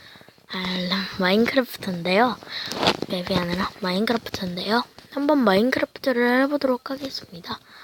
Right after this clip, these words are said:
이건 잘못 누른 거예요. 네, 한번 탈출 맵으로 한번 해볼게요. 제가 탈출 맵을 잘해가지고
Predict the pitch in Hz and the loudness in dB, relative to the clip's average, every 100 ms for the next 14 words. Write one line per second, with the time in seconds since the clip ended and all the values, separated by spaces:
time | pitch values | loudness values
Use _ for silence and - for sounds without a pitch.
0 | - - - _ _ _ - - - - | -20 -20 -20 _ _ _ -20 -20 -20 -12
1 | 208 190 - 180 196 180 160 170 165 165 | -6 -2 0 2 2 0 -4 -8 -8 -6
2 | 190 - - - - - _ _ _ _ | -6 -8 -12 -16 -18 -20 _ _ _ _
3 | _ - - - - - - - - - | _ -20 -20 -20 -20 -20 -20 -20 -20 -20
4 | - - - - - - - - _ - | -6 -4 -2 -6 -10 -14 -14 -20 _ -20
5 | - - - - _ _ _ _ - - | -20 -20 -20 -20 _ _ _ _ -18 -16
6 | - - - - - - - - - - | -20 -20 -20 -20 -20 -18 -16 -12 0 0
7 | - 190 185 233 294 - 269 254 214 220 | 2 2 4 4 2 0 0 2 4 4
8 | 254 185 _ _ _ - - - - - | 2 -2 _ _ _ -20 -20 -18 -16 -16
9 | - _ _ _ _ _ _ _ _ - | -18 _ _ _ _ _ _ _ _ 0
10 | 285 302 - 320 330 302 269 247 220 220 | 2 2 2 2 2 2 2 2 2 2
11 | 220 196 220 214 - 185 254 - _ _ | 0 -2 -2 -4 -8 -6 -8 -8 _ _
12 | _ _ _ _ _ _ - - - - | _ _ _ _ _ _ -20 -18 -8 0
13 | 269 - 285 294 285 269 240 220 - 185 | 2 2 2 2 2 4 2 2 0 -2
14 | 196 202 - - 247 | -2 -4 -4 -4 -2